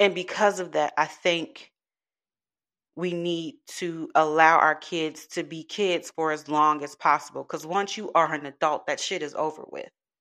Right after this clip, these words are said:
right? This shit is not fun. It ain't easy. I, I told y'all before I shared, you know, I called my mom and I said, "I don't wanna do this anymore."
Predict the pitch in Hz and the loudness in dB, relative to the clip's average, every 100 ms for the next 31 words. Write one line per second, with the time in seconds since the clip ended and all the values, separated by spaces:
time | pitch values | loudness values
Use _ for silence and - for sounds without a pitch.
0 | _ - 147 147 - - - 180 208 226 | _ -4 -4 -4 -8 -20 -8 -6 0 0
1 | 190 180 165 - 180 180 180 _ _ - | 0 0 -2 -2 -4 -4 -4 _ _ -4
2 | 214 214 208 214 170 156 _ _ - 180 | 0 0 -2 -4 -6 -12 _ _ -10 -8
3 | 180 - 175 175 190 185 160 135 - _ | -8 -4 -4 0 0 2 0 -2 -4 _
4 | 156 151 170 151 147 - 151 139 151 156 | -8 0 4 4 2 0 -2 -4 -4 0
5 | - 165 - 180 151 165 165 - 151 151 | 2 2 0 -4 2 2 2 -2 -2 0
6 | - 214 185 208 170 139 139 127 127 - | 2 2 2 0 -2 -4 -8 -12 -12 -14